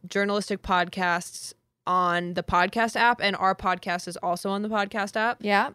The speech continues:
Speaker 1: So in that sense, I feel I must note that, one, Jennifer Lopez does not drink. And so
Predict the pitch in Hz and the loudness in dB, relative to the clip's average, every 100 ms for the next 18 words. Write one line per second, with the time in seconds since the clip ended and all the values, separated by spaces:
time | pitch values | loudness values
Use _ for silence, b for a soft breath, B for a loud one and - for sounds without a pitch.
0 | _ - 226 214 214 214 233 262 247 226 | _ -4 0 0 -2 -2 0 -2 -2 -2
1 | 202 - 196 180 185 190 185 180 - - | -2 0 2 2 0 -2 0 0 -2 -12
2 | - 185 180 175 170 - 185 170 160 - | -10 -4 0 0 -2 -2 0 2 0 -2
3 | - 175 175 175 180 185 180 175 185 170 | -12 -4 0 0 0 -4 -4 -4 -4 -4
4 | 160 - 165 156 151 170 - - - _ | -4 -4 -2 -2 -4 -8 -12 -14 -18 _
5 | _ _ _ _ _ _ _ _ _ 185 | _ _ _ _ _ _ _ _ _ -2
6 | 190 185 185 156 - - 92 - - - | 2 2 0 -6 -6 -4 -6 -6 -16 -20
7 | _ _ _ _ _ 208 202 - 208 202 | _ _ _ _ _ 0 0 2 2 4
8 | 190 | 2